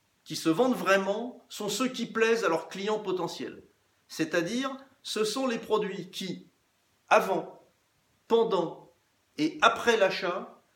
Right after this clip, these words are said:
se voient attribuer par leurs clients potentiels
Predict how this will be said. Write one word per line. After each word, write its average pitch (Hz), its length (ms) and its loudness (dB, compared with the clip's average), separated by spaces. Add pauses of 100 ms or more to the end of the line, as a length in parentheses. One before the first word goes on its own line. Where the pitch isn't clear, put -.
se - 200 -4
voient 226 440 2
attribuer 196 880 0
par 165 120 4
leurs 170 200 -2
clients 190 340 -2
potentiels 170 800 -2